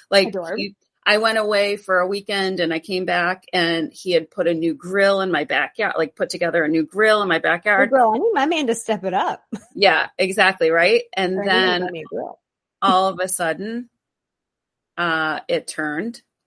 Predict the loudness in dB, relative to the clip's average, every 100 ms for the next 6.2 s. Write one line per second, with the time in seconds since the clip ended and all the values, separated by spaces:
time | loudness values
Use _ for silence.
0 | _ _ _ _ -16 -14 -12 -4 -2 0
1 | 0 0 0 -2 -6 -12 _ -6 0 0
2 | -2 -6 -4 -2 0 0 0 0 -2 -4
3 | -6 -6 -4 -2 -2 -4 -6 _ -6 -6
4 | -6 -6 -6 -6 -8 -8 -6 0 2 2
5 | -4 -20 _ 0 2 4 2 0 0 -2
6 | -8 -20